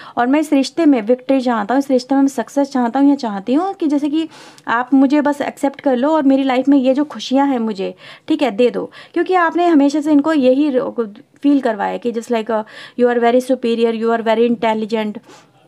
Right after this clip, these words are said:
very charming, attractive and, uh, something। क्योंकि देखो यहाँ पे Queen of Wand है, यहाँ पे King of Wand आ गया, है ना, वही कपल वाली एनर्जी आ गई। तो भाई ये पर्सन आपके साथ में कपल ही बनना चाहता है आपका या चाहती है, या फिर आपके अगर आप दोनों एक दूसरे के साथ में already कपल हो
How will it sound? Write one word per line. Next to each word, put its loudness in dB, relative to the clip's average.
very 2
charming, 0
attractive 0
and, -2
uh, -6
something। 0
क्योंकि -2
देखो -2
यहाँ 4
पे -4
Queen 2
of 2
Wand 0
है, 4
यहाँ 2
पे -2
King 2
of -2
Wand -4
आ -6
गया, -10
है 2
ना, 2
वही 0
कपल 0
वाली 0
एनर्जी 2
आ 0
गई। -2
तो -2
भाई 2
ये 4
पर्सन -2
आपके -2
साथ -2
में 4
कपल -2
ही 2
बनना -2
चाहता -4
है -2
आपका -6
या -4
चाहती 0
है, 2
या 4
फिर 0
आपके -2
अगर 0
आप -4
दोनों 2
एक -4
दूसरे -2
के 0
साथ -2
में 0
already -2
कपल -2
हो 0